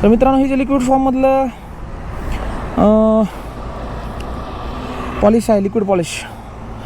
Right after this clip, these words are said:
नाव बघू शकता तुम्ही. तर हे तुम्हाला मिळेल, अ, कुठल्याही भांड्याच्या स्टोअरमध्ये.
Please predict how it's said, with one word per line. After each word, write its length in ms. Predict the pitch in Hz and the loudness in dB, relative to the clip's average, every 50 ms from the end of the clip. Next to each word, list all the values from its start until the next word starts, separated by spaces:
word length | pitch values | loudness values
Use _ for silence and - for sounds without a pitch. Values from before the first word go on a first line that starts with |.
| - - - - - - - - | -12 -10 -10 -10 -10 -10 -6 0
नाव 160 | - 165 175 175 | 2 4 4 6
बघू 160 | 185 196 190 | 4 2 0
शकता 260 | - - - - 180 | 0 -2 0 0 0
तुम्ही. 300 | 165 170 160 165 180 170 151 - - - - - - - - - - | 2 2 2 0 0 -2 -4 -6 -10 -12 -12 -12 -12 -12 -6 0 4
तर 60 | 208 | 6
हे 100 | 214 247 | 6 6
तुम्हाला 280 | 233 285 269 269 269 269 | 6 4 4 6 6 4
मिळेल, 360 | 262 262 269 277 285 277 269 | 4 2 2 2 2 2 2
अ, 320 | 269 262 262 262 254 247 240 - | 4 4 4 4 2 2 0 -2
कुठल्याही 260 | 247 233 262 269 262 | -2 0 2 2 4
भांड्याच्या 420 | 220 233 233 247 240 240 - 247 | 4 4 4 4 4 2 0 -2
स्टोअरमध्ये. 480 | - - - 240 208 190 175 156 151 | -8 -2 0 2 2 2 2 0 0